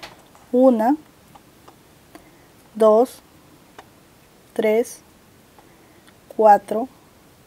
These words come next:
cinco y seis.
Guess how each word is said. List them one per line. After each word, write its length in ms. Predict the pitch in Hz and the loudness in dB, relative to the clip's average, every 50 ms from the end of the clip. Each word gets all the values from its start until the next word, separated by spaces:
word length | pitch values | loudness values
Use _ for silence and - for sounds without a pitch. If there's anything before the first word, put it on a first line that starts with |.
| _ _ _ _ | _ _ _ _
cinco 840 | - - - - - - 226 220 214 214 208 202 - - 254 294 294 - _ _ _ _ _ _ _ _ _ _ _ _ _ _ - _ _ _ _ - - - - _ _ _ _ _ - | -20 -20 -20 -16 -10 -10 -8 -8 -8 -8 -10 -10 -4 -2 -2 -2 -4 -8 _ _ _ _ _ _ _ _ _ _ _ _ _ _ -20 _ _ _ _ -20 -20 -20 -20 _ _ _ _ _ -14
y 100 | 220 214 | -14 -14
seis. 460 | - - - - - - - - - | -12 -12 -10 -10 -10 -12 -12 -20 -20